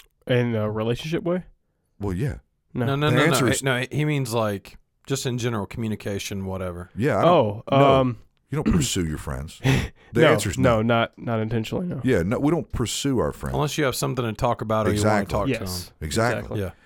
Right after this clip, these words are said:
Speaker 2: So the, the relationship with your friends happens organically.
Speaker 3: Right.
Speaker 2: You don't pursue your friends.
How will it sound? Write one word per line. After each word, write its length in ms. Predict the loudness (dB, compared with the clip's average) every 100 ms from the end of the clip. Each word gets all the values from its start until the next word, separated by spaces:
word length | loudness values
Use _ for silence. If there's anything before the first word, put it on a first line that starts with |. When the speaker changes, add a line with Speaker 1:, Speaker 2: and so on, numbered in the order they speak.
| _ -8
Speaker 2:
So 520 | 0 4 4 4 0 _ _
the, 220 | 0 0
the 180 | 2 0
relationship 580 | 2 2 2 0 -2 -4
with 100 | -4
your 60 | -6
friends 320 | -4 -4 -2
happens 340 | -2 -2 -4
organically. 580 | -6 -4 -2 -2 -6 -12 -18 _ -6
Speaker 3:
Right. 220 | -4 -4
Speaker 2:
You 80 | -6
don't 160 | -8
pursue 420 | -8 -6 -6 -4 -6
your 120 | -8
friends. 520 | -10 -10 -10 -12 -20